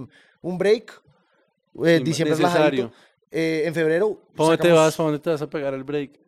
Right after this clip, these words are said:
Speaker 1: No, oh,
Speaker 2: ¿Te vas a la, pa la playita
Speaker 1: mi mamá
Speaker 2: o?
Speaker 1: cumple cincuenta años y la llevé este fin de semana a La Guajira, le compré.
Speaker 2: Oh, qué sí.
Speaker 1: Pues sí, entonces como que voy con ella a La Guajira. Eh, pero son unos días, ¿no?
Speaker 2: Ujú.
Speaker 1: Quiero a lo bien,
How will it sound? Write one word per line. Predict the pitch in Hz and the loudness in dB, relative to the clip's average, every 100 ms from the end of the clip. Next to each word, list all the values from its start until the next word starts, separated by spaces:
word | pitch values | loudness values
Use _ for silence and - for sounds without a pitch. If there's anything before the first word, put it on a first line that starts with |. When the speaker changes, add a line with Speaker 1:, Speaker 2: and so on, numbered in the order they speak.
| _ | _
Speaker 1:
No, | 156 | -4
oh, | 214 175 208 | -2 0 2
Speaker 2:
¿Te | 190 | 2
vas | 147 139 127 | 2 0 -4
a | 131 156 | -4 -4
la, | 160 | 0
pa | |
la | 175 | 0
playita | 170 165 139 196 208 | 0 -2 -2 -6 -4
Speaker 1:
mi | |
mamá | 185 190 | 0 0
Speaker 2:
o? | 170 | 0
Speaker 1:
cumple | 180 196 | -6 -10
cincuenta | 190 180 180 165 | -10 -10 -10 -6
años | 165 208 226 | -8 -10 -12
y | |
la | 165 147 | -6 -4
llevé | 147 | -4
este | 131 - | -6 -10
fin | 139 147 | -14 -14
de | |
semana | 147 143 131 | -12 -10 -8
a | |
La | 147 | -8
Guajira, | 127 123 117 107 _ _ | -8 -12 -14 -16 _ _
le | 117 | -14
compré. | 117 113 110 | -10 -10 -12
Speaker 2:
Oh, | 101 - - _ | -16 -20 -20 _
qué | - | -20
sí. | - - | -20 -16
Speaker 1:
Pues | 127 120 | -14 -14
sí, | - 131 | -16 -16
entonces | 123 127 113 | -14 -14 -14
como | 131 | -14
que | 139 143 101 _ | -10 -10 -10 _
voy | 131 135 | -12 -10
con | 127 | -10
ella | 139 143 | -8 -6
a | |
La | |
Guajira. | 143 143 127 113 _ _ _ _ _ | -6 -6 -8 -14 _ _ _ _ _
Eh, | - 147 151 147 143 135 - | -4 0 0 0 0 -2 -4
pero | 151 143 | -6 -6
son | 143 | -8
unos | 143 143 | -8 -8
días, | 165 139 | -4 -4
¿no? | 135 151 | -6 -12
Speaker 2:
Ujú. | - 127 127 131 _ | -16 -14 -14 -16 _
Speaker 1:
Quiero | - 202 240 | 0 0 2
a | 226 | -2
lo | 196 | -2
bien, | 185 277 | -2 -6